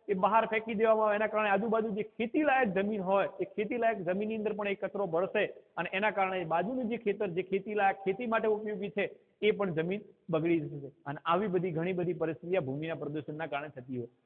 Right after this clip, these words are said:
બીજો, પ્લાસ્ટિકનો ઉપયોગ ખૂબ જ મોટા પ્રમાણમાં થવા લાગે, જમીન ભળતું નથી.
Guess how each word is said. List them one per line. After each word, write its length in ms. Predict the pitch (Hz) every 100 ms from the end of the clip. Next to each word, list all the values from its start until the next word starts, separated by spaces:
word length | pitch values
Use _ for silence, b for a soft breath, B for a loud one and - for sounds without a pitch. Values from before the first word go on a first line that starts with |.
| -
બીજો, 220 | 220 285
પ્લાસ્ટિકનો 600 | 277 208 196 302 285 285
ઉપયોગ 380 | 254 254 247 233 - - -
ખૂબ 180 | 254 277
જ 80 |
મોટા 260 | 226 226 247
પ્રમાણમાં 440 | 240 226 233 226
થવા 280 | 220 196 220
લાગે, 260 | 226 220 220
જમીન 360 | 156 180 214 170
ભળતું 540 | 160 175 202 190 -
નથી. 280 | 151 156 139